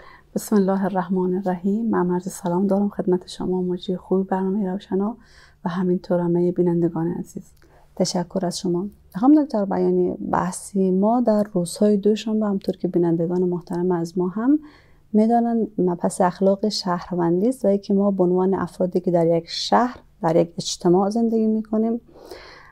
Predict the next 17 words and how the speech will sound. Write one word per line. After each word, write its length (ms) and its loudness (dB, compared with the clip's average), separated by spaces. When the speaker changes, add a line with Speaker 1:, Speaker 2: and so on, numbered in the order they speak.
Speaker 2:
اه، 260 2
در 160 4
یک 160 4
مکان 720 0
گرد 220 4
هم 240 2
آمدیم 600 0
و 240 -2
زندگی 400 2
می‌کنیم، 400 0
چه 260 0
خلق 340 0
و 60 2
خوی، 340 2
اخلاق، 560 -2
صفات 720 0
و 340 0